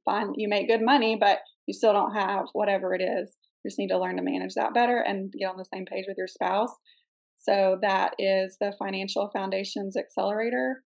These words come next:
Program. Um, and then I also have a group program for ladies that is Financial Freedom God's Way. And that is more for really just learning the basics, but also learning more about your freedom in Christ.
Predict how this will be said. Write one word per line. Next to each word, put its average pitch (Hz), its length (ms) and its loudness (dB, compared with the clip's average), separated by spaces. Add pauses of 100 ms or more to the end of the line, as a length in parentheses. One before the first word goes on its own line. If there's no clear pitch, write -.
Program. 277 600 2 (440)
Um, 208 300 2
and 214 140 -2
then 208 180 -2
I - 80 -4
also 214 400 0
have 202 320 -2
a 202 140 -6
group 311 220 -2 (100)
program 208 440 -2
for 214 120 -4
ladies 226 920 -2 (540)
that 202 280 4
is 202 400 0
Financial 214 520 0
Freedom 220 260 0
God's 190 320 0
Way. 180 380 -2
And 196 240 -4
that 196 240 0
is 202 180 -2
more 196 520 -4 (100)
for 190 500 -2 (500)
really 277 280 4
just 262 200 -2
learning 214 340 0
the 208 100 -4
basics, 247 640 0 (340)
but 226 120 4
also 214 360 4
learning 208 340 2
more 196 140 2
about 208 220 2
your 202 220 -4
freedom 196 260 -2
in 196 120 -6 (120)
Christ. 196 560 -2